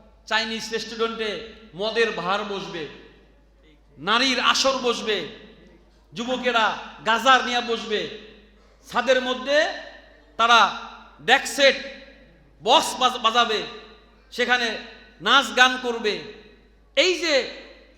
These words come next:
একটা উৎসব, একটা আয়োজন, এই আয়োজন কি মুসলমানদের?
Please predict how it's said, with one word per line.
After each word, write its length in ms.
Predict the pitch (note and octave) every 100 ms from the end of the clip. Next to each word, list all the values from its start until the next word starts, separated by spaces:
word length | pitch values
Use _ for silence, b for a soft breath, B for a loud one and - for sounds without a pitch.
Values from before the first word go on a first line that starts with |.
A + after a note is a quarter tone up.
| _
একটা 260 | - - B3
উৎসব, 640 | A3+ B3+ B3 - C4 A#3 F#3+ - - -
একটা 260 | G#3 - A#3
আয়োজন, 680 | G#3+ A3 G#3+ A3+ A3 F3+ - - - _ _
এই 100 | G3+
আয়োজন 280 | G#3+ G#3+ A3+
কি 60 | A3
মুসলমানদের? 640 | G#3 G#3 A#3+ B3 B3 G#3+